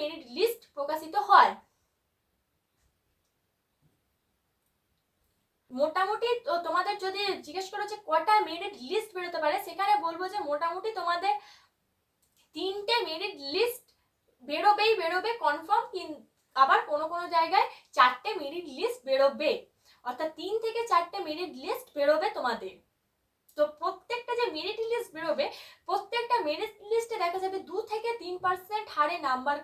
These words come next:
কম হচ্ছে। অর্থাৎ প্রথমবারে যদি দেখা যায় যে নাইনটি অ্যাভবে তোমাদের কাট আপ গেছে, তো পরবর্তী ক্ষেত্রে দেখা যাবে যে এইটটি সেভেন বা এইটটি এইটে তোমাদের কাট আপ নেমে এসেছে। এইভাবে কিন্তু আস্তে আস্তে তোমাদের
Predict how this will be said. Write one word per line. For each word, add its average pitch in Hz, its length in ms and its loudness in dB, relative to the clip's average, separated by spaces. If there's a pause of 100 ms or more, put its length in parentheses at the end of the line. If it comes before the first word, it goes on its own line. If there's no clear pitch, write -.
কম 339 160 4 (100)
হচ্ছে। - 380 -12 (540)
অর্থাৎ 302 280 0 (720)
প্রথমবারে 466 540 2
যদি 403 200 -4
দেখা 349 220 0
যায় 403 220 0
যে 427 60 0 (340)
নাইনটি 285 360 2 (120)
অ্যাভবে 381 440 4 (440)
তোমাদের 311 380 2 (140)
কাট 311 200 -2
আপ 370 140 0
গেছে, 269 180 0 (100)
তো 370 60 0 (180)
পরবর্তী 415 420 2
ক্ষেত্রে 427 340 -2
দেখা 381 220 0
যাবে 381 200 0
যে - 40 -8 (120)
এইটটি 359 260 -6 (160)
সেভেন 311 320 4 (120)
বা 302 80 4 (580)
এইটটি 370 260 -2 (220)
এইটে 381 320 2 (340)
তোমাদের 285 280 2 (100)
কাট 277 220 -4
আপ 381 140 2
নেমে 311 240 2
এসেছে। 240 220 -14 (140)
এইভাবে 427 280 2 (100)
কিন্তু 427 200 -4 (180)
আস্তে - 240 -2
আস্তে 381 220 -4
তোমাদের 339 260 0